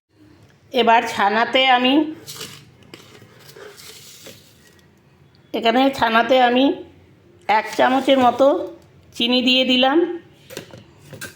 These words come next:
আর সামান্য পরিমাণ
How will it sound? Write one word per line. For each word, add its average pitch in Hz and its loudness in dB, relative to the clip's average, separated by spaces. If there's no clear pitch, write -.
আর 185 -2
সামান্য 233 -2
পরিমাণ 254 0